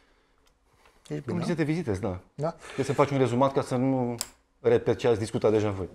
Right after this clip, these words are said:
Speaker 1: Păi ce, nu te-ai uitat la emisiune în prima
Speaker 2: Pentru că am fost pe drum.
Speaker 1: A, da?
Speaker 2: N-aș fi avut
Speaker 1: Păi
Speaker 2: cum
Speaker 1: și
Speaker 2: să
Speaker 1: pe drum,
Speaker 2: urmăresc.
Speaker 1: nu? Nu te-ai uitat? În Uber, în
Speaker 2: Nu,
Speaker 1: taxi?
Speaker 2: nu.
Speaker 1: Dinamo Sepsi, n-am discutat despre Dinamo Sepsi. Cum a
Speaker 2: Deși
Speaker 1: fost?
Speaker 2: e de discutat.
Speaker 1: Păi e.
Speaker 2: Situația cu Nocturna,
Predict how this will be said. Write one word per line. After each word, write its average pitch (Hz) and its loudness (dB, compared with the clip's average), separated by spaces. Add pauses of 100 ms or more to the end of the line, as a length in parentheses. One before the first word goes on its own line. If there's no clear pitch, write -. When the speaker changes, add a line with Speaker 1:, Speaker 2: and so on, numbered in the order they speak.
Speaker 1:
Păi 147 -8
ce, 160 -2
nu 139 0
te-ai 139 0
uitat 139 -2
la 139 -4
emisiune 139 -8
în 147 -8
prima 143 -10
Speaker 2:
Pentru - 2
că 120 2
am 110 4
fost 127 -2
pe 117 2
drum. 98 0 (320)
Speaker 1:
A, 143 -16 (100)
da? 139 -10 (100)
Speaker 2:
N-aș 101 -6
fi 98 -6
avut 90 -6
Speaker 1:
Păi - -18
Speaker 2:
cum 95 -6
Speaker 1:
și 90 -8
Speaker 2:
să - -8
Speaker 1:
pe 135 -2
drum, 92 -4
Speaker 2:
urmăresc. 98 -6
Speaker 1:
nu? - -20 (560)
Nu 131 -16
te-ai 120 -14
uitat? 156 -12 (140)
În 127 -14 (460)
Uber, 135 -6
în 117 -12
Speaker 2:
Nu, 98 -10
Speaker 1:
taxi? 90 -8
Speaker 2:
nu. 92 -10 (480)
Speaker 1:
Dinamo 180 0
Sepsi, - -4
n-am 135 -8
discutat 110 -10
despre 110 -12
Dinamo 117 -8
Sepsi. - -16
Cum - -12
a - -8
Speaker 2:
Deși 95 -2
Speaker 1:
fost? 107 2
Speaker 2:
e 110 6
de 101 2
discutat. 87 -4 (300)
Speaker 1:
Păi 165 -6
e. 202 -2
Speaker 2:
Situația 110 2
cu 98 -4
Nocturna, 95 0